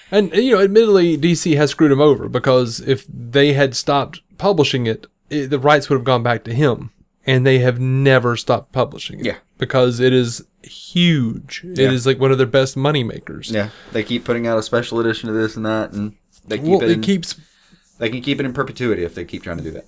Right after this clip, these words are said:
Speaker 1: Is
Speaker 2: But
Speaker 1: it
Speaker 2: it keeps
Speaker 1: keeps
Speaker 2: selling.
Speaker 1: selling.
Speaker 2: <laughs>
Speaker 1: Like, why would they s-, just, yeah. So, uh,
Speaker 2: Uh, yeah, it would have been nice of them if they'd cut him a bigger piece of the pie after realizing, but,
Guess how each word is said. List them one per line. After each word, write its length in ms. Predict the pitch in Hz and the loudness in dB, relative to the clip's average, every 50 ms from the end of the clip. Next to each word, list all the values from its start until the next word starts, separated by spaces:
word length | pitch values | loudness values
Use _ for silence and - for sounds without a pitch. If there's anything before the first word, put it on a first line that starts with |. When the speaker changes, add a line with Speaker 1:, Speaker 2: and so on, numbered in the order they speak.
| _ _ _ | _ _ _
Speaker 1:
Is 240 | 165 175 170 156 - | 0 0 0 -2 -6
Speaker 2:
But 240 | - 196 202 202 | -6 -4 -2 -2
Speaker 1:
it 40 | 202 | -2
Speaker 2:
it 60 | 202 | -4
keeps 220 | - - 262 - - | -4 -8 -8 -4 -2
Speaker 1:
keeps 180 | 208 247 294 269 | 0 0 2 0
Speaker 2:
selling. 680 | 233 151 247 269 302 320 254 160 123 113 110 101 104 | 2 2 2 2 2 2 2 2 0 0 -4 -6 -8
Speaker 1:
selling. 20 | - 180 | -10 -12
Speaker 2:
<laughs> 80 | - 151 | -8 -2
Speaker 1:
Like, 180 | 175 196 175 | -2 -2 0
why 220 | 170 190 220 247 277 | 2 2 2 4 4
would 140 | 285 285 | 2 2
they 100 | 294 285 | 2 0
s-, 160 | 262 - - - - 226 | 0 0 -4 -10 -14 -10
just, 260 | 226 240 226 - - - - | -4 -4 -4 -4 -6 -8 -8
yeah. 720 | 196 175 160 156 156 160 156 151 160 165 156 139 123 120 - - _ _ - - - - - _ _ _ _ _ _ | -6 -6 -6 -6 -10 -12 -4 -2 0 2 2 2 2 0 -2 -8 _ _ -20 -20 -20 -20 -20 _ _ _ _ _ _
So, 340 | _ - - 175 170 170 156 | _ -4 2 4 4 4 4
uh, 540 | 156 160 156 147 127 - 120 - - - - | 4 4 2 2 0 -4 -10 -14 -8 -6 -4
Speaker 2:
Uh, 40 | 202 | -4
yeah, 280 | 202 190 214 226 196 | -2 0 2 2 2
it 60 | 185 185 | 2 2
would 100 | 180 165 | 0 -2
have 60 | 160 | -2
been 380 | 165 156 147 143 139 139 - _ _ | -2 -2 -2 -4 -4 -6 -8 _ _
nice 340 | - 139 139 135 135 135 - | -6 -4 -2 -2 -2 -2 -6
of 100 | 127 110 | -6 -4
them 160 | 123 120 117 | -4 -4 -4
if 120 | 110 - | -6 -6
they'd 220 | - 110 104 101 - | -4 -4 -4 -4 -4
cut 140 | - 110 101 | -4 -4 -4
him 100 | 95 95 | -4 -6
a 140 | 92 87 87 - _ _ _ | -8 -10 -12 -16 _ _ _
bigger 180 | - 98 - 87 | -10 -10 -10 -8
piece 200 | 104 92 82 - | -10 -10 -12 -12
of 40 | - | -14
the 160 | - - - - _ _ _ | -14 -16 -16 -18 _ _ _
pie 220 | - - 53 55 | -10 -8 -8 -8
after 240 | 52 50 - - - | -8 -10 -14 -16 -16
realizing, 460 | - - - - - - - - - _ _ _ - | -14 -14 -14 -14 -16 -18 -20 -20 -20 _ _ _ -18
but, 180 | - - - | -18 -18 -18